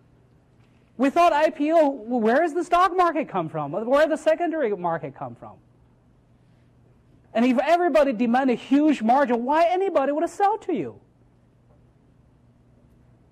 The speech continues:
So that's why I started the lecture by basically saying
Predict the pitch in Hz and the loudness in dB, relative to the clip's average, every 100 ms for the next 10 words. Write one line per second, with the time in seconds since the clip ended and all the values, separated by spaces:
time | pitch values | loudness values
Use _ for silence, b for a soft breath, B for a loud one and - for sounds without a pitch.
0 | _ _ _ _ _ _ _ - 339 320 | _ _ _ _ _ _ _ -2 2 4
1 | 180 202 - - _ _ - 277 285 262 | 2 0 -2 -4 _ _ -2 0 0 -2
2 | 254 247 - 359 294 311 262 202 180 185 | -2 -6 -6 0 2 2 0 -6 -4 -6
3 | - 180 147 165 139 214 240 220 - 165 | -6 -10 -6 -8 -2 -2 -2 -6 -10 -14
4 | - 165 127 | -10 -10 -10